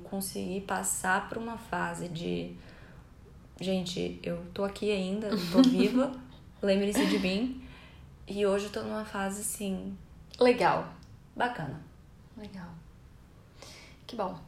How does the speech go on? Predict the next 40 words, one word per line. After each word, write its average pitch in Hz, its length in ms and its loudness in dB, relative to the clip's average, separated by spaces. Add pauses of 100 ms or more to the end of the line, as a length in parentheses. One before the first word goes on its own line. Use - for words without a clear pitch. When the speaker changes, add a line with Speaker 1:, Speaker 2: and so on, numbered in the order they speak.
Speaker 2:
E 262 100 0
qual 294 180 10
é 294 80 12
a 277 60 10
sua 269 400 8 (220)
experiência - 760 -6
com 165 500 -4
a - 60 -8
maternidade 165 1080 -4
e 185 120 -4
a 175 60 -2
solidão? 165 680 -2 (180)
Qual 240 200 2
é 269 140 4
o 233 220 6
contexto 214 840 -2
que - 120 -10
você 175 260 -4
vive? 170 680 -6
Ele 190 260 -2
é 180 280 2
amigável 220 720 4
ou 240 120 6
ele 208 140 0
é 196 60 0
mais 190 260 -4
hostil? 233 880 2 (720)
Como 311 220 -4
é 285 60 0
que 269 180 -2
é? 202 80 4
Como 220 160 -4
é 254 60 0
que 254 80 -6
foi 233 180 2
a 214 60 4
sua 214 180 -4
experiência 180 920 2
em 180 420 -2 (840)
descobrir-se 220 1200 4